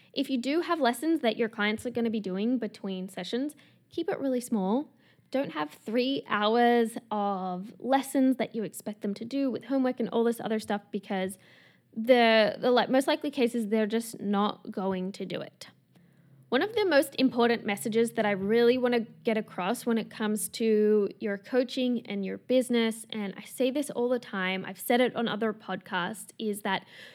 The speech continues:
you don't have to do things the way that you've seen other people do them. You don't have to have your coaching business the way that you've seen other coaches do it.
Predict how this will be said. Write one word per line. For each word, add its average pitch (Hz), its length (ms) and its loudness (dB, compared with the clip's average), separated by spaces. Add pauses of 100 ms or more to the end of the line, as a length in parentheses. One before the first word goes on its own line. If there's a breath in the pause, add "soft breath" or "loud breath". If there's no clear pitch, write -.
(140 loud breath)
you 247 120 6
don't 339 200 2
have 233 240 -4
to 254 80 0
do 196 440 -2
things 320 380 0 (300 loud breath)
the 226 100 6
way 196 380 0
that 233 180 2
you've 220 160 -2
seen 214 360 -2 (100)
other 190 260 -4
people 175 380 -10
do - 200 -12
them. - 220 -14 (240 loud breath)
You 233 160 2
don't 330 140 2
have 294 180 -4
to 320 60 -2
have 240 260 -2
your 226 140 2
coaching - 420 -4
business 320 380 0
the 233 100 0
way 208 240 0
that 214 160 -2
you've 220 140 -6
seen 214 320 -2 (100)
other 202 480 -2
coaches 196 580 -6
do 165 200 -6
it. - 120 -10